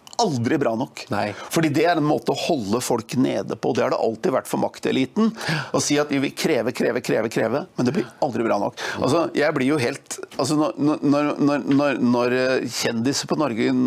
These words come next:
Speaker 1: norsk, norske reklamefilmer kommer og sier at nå panter vi nittito eller nittitre prosent av alle flasker. Det er ikke bra nok!
Speaker 2: Nei.
Speaker 1: Hvorfor ikke det?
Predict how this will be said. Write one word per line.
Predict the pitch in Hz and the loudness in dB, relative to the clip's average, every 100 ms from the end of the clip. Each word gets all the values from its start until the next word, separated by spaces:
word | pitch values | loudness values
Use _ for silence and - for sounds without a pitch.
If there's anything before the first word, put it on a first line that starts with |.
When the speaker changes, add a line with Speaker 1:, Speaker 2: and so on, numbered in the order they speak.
| - | 0
Speaker 1:
norsk, | 120 117 120 - - 117 | 0 0 0 -4 -4 -2
norske | 120 - 120 | 0 0 -2
reklamefilmer | 123 117 113 110 117 | 0 -2 0 -2 -2
kommer | - 120 143 | 0 0 0
og | 123 | 0
sier | 127 | 0
at | 127 | 0
nå | 143 | -2
panter | - 143 - 120 147 | 0 -2 -2 -2 -2
vi | - - - 139 | -2 -10 -2 4
nittito | 131 147 147 - 180 185 - 156 160 160 | 4 4 -2 -4 -4 -2 0 2 4 4
eller | 156 151 | 4 2
nittitre | 175 - 127 131 | 2 0 0 2
prosent | 160 160 151 180 | 0 0 2 2
av | |
alle | 160 185 | 2 2
flasker. | 175 220 220 - | 0 0 0 -4
Det | - 151 135 - - - - - | -8 -6 -8 -12 -20 -20 -4 0
er | 190 - | 0 2
ikke | 269 | 2
bra | 285 277 | 4 4
nok! | 311 320 - - - | 4 2 -4 -4 -6
Speaker 2:
Nei. | 98 - - - - | -6 -6 -10 -10 -2
Speaker 1:
Hvorfor | - 370 381 | 0 0 0
ikke | |
det? | 403 | 2